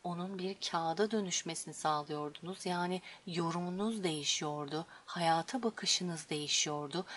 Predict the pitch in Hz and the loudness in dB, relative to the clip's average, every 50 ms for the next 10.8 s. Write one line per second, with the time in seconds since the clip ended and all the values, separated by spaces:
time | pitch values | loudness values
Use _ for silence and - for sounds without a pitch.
0 | - - - - 180 180 175 180 175 - - 185 - - 180 165 156 180 208 233 | -12 -6 -6 -2 0 0 0 0 -2 -2 -4 -4 -2 -2 -4 -2 0 2 2 4
1 | 233 220 214 214 208 - - - - - - - 185 165 170 165 - - 190 196 | 4 6 6 4 4 2 -2 -6 -12 -14 -8 -4 -4 -4 -2 -4 -4 -4 -2 -2
2 | 214 208 214 180 165 160 147 147 147 - - 147 156 151 151 147 147 147 147 143 | 2 4 4 4 4 2 -2 -6 -6 -6 -6 -6 -4 -2 -2 -2 -2 -2 0 0
3 | 147 147 147 151 151 147 143 147 143 147 156 - - 202 202 190 175 170 165 - | 0 0 -2 -4 -4 -4 -4 -4 -6 -8 -6 -4 -2 0 0 0 -2 -2 -2 -2
4 | - 202 - - - - 175 165 160 165 156 165 156 160 165 - - - 190 - | -2 -2 -2 -4 -4 0 2 4 4 4 2 0 0 0 -2 -2 -4 -4 -4 -6
5 | - - - 180 170 165 - - - 175 175 - - - - - - - 185 175 | -4 -2 -2 0 0 -2 -4 -4 -2 -2 -4 -4 -8 -12 -16 -16 -6 -2 0 0
6 | 170 175 170 - - - - - - - _ _ _ _ _ _ - 185 180 - | 0 -2 -4 -8 -14 -20 -20 -20 -20 -20 _ _ _ _ _ _ -2 -2 -2 -2
7 | - - - 165 151 147 147 143 - 147 139 139 - - 143 143 - - - - | -2 0 0 0 0 0 -2 -2 0 0 0 0 -2 -2 -2 -2 -2 -4 -8 -10
8 | - - - - 208 208 196 190 - - 202 196 190 190 190 - - 226 233 226 | -10 -6 0 2 2 4 4 2 2 2 2 2 4 2 0 0 2 2 2 2
9 | - 190 180 175 190 190 180 - 208 214 208 196 - - 190 185 185 190 190 190 | 2 0 2 4 4 2 2 2 2 2 2 2 0 -2 -4 -2 0 2 4 4
10 | 185 185 180 - - - 170 165 165 160 - - 170 175 196 220 | 4 2 -2 -4 -6 -4 -4 -4 -6 -6 -6 -6 -4 -2 -2 -4